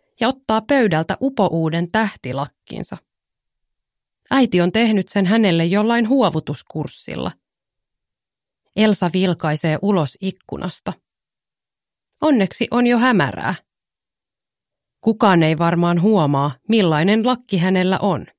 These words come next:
Kai se lämmittää korvia, mutta miksi siinä pitää olla paljon pitempiä sakaroita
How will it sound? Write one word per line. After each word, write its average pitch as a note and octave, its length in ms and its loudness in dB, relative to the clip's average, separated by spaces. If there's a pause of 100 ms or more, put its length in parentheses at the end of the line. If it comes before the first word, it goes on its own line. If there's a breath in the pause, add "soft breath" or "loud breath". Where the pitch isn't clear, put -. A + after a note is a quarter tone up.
(1300)
Kai C4+ 220 2
se F3+ 140 0
lämmittää G3+ 540 0
korvia, D3 540 0 (680)
mutta C4+ 220 0
miksi D#4+ 380 2
siinä G3+ 300 0
pitää A3 360 -2
olla A3+ 200 0 (100)
paljon F#3 460 2
pitempiä D#3 540 -2
sakaroita C#3+ 680 -2